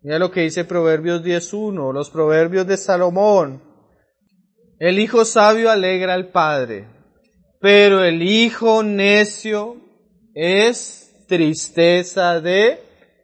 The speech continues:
su madre". Pero ese necio muchas veces fue el hijo consentido. ¿Mm? Hermanos,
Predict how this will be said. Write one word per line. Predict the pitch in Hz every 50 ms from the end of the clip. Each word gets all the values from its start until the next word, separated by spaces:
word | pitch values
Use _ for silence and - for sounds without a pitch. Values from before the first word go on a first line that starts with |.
| _ _ _ _ _ _
su | _ - - - - 147 143
madre". | 143 143 143 143 151 160 160 147 139 135
Pero | 127 - 139 139 131 120 110 - _ _ _ _ _ _ _ _ _ _ _ _ _ _ -
ese | 147 156 160 160 196 196
necio | 190 196 196 185 190 196 190
muchas | 190 185 180 196 190 180
veces | 185 180 185 185 180
fue | 185 180 175
el | 170 165
hijo | 170 180 165
consentido. | 170 175 160 151 - 160 147 147 - - 202 175 - - - - _ _ _ _ _ _ _ _ _ _ _ _ _ _ _ _ _ _ _ _ _ -
¿Mm? | 165 180 196 220 208 _ _ _ _ _ _ _ _ _ _ _ _ _ _ _ _ _ _ _ _ _ _ _ _ _ _ _ _ _ _ _ _ _ _ _ _ _ _ -
Hermanos, | 160 180 208 226 220 202 180 160 139 - - _